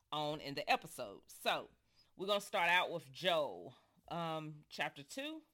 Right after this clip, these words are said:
verse twenty-eight and twenty-nine. It says, "Then after doing all those things,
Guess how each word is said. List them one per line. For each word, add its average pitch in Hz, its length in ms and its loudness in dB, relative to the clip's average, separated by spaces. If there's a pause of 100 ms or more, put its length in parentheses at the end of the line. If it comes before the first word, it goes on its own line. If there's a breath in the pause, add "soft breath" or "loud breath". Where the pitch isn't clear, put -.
(100)
verse 143 260 -8
twenty-eight 220 500 -2
and 170 100 -8
twenty-nine. 160 720 -8
It 139 160 -6
says, 127 480 -8 (800 soft breath)
"Then 226 160 2
after 220 360 2
doing 185 380 -4
all 180 260 8
those 185 280 -2
things, 139 640 -8